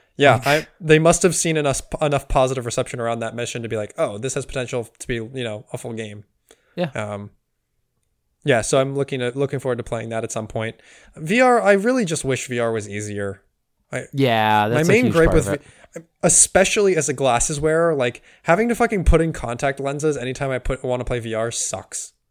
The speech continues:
Speaker 1: Like,
Speaker 2: Yeah.
Speaker 1: there's, like, yeah, you could just put the, you could put the headset over your glasses, but
Speaker 2: Then
Speaker 1: it's
Speaker 2: you get
Speaker 1: not, the,
Speaker 2: squished.
Speaker 1: it's not comfortable, and
Speaker 2: Yeah.
Speaker 1: the experience is actually worse because you're like, you notice your glasses more when you're in V R.
Speaker 2: Mm-hmm.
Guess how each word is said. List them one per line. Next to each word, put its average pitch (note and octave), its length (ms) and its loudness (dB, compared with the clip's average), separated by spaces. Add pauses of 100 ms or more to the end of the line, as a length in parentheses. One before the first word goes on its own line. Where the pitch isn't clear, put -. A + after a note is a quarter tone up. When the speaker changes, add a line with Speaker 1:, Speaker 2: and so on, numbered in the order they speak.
(220)
Speaker 1:
Like, A#2+ 100 -2
Speaker 2:
Yeah. A#2 60 0
Speaker 1:
there's, D#3+ 180 0 (380)
like, D#3+ 200 4
yeah, G#3 320 6
you G3 180 2
could F#3+ 300 0
just E3 200 -4
put - 220 0
the, D#3+ 80 -16
you D3+ 120 -6
could D3+ 260 -4
put E3+ 180 0
the D#3+ 300 -6 (240)
headset D#3 380 -2
over D3+ 200 -2
your D3+ 140 -2
glasses, D3 440 -2
but C3 280 -2 (840)
Speaker 2:
Then D3+ 80 4
Speaker 1:
it's C3+ 80 2
Speaker 2:
you D3+ 40 2
get D#3 80 4
Speaker 1:
not, C#3+ 180 2
the, - 60 -6
Speaker 2:
squished. B2 520 2
Speaker 1:
it's - 180 -2
not D#3 260 2
comfortable, C3 680 -2 (280)
and D#3 100 2
Speaker 2:
Yeah. G2 140 4
Speaker 1:
the D#3 80 2
experience D3 520 0
is D3+ 380 0
actually B2+ 460 0
worse A#2 340 -2
because C#3 360 -2
you're C3+ 100 -2
like, A#2+ 240 -2
you D3+ 120 -2
notice D3 340 0
your C3 100 -6
glasses B2 460 -6
more A2 460 -8
when B2 120 -8
you're A#2 140 -6
in G#2+ 100 -10
V G2+ 140 -8
R. G2 260 -10 (300)
Speaker 2:
Mm-hmm. A#2+ 240 -4